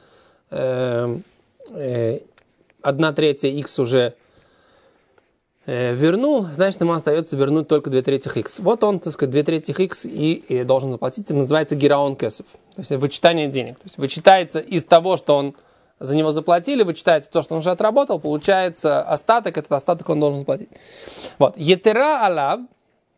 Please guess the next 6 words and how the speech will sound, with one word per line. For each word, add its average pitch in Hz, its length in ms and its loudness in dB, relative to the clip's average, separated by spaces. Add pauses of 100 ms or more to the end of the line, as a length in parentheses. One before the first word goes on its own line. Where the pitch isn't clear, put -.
(600)
более, 160 600 0 (200)
э, 127 280 0
чем, 139 420 -2 (800)
э, 123 340 -2
еврейский 147 520 0
раб, 262 320 0